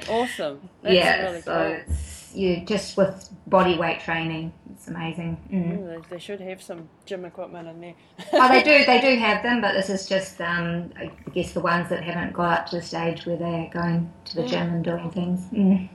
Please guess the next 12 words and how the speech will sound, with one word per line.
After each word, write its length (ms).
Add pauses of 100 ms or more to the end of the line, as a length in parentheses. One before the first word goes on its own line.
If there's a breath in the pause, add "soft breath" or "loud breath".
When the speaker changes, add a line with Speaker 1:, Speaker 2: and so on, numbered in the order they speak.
Speaker 2:
Now, 180
Kim, 260
tell 280
us 140
about 340
your 160
jockey 520 (580)
career, 420 (280)
'cause, 200
I 60
mean, 160
Speaker 1:
Yeah. 80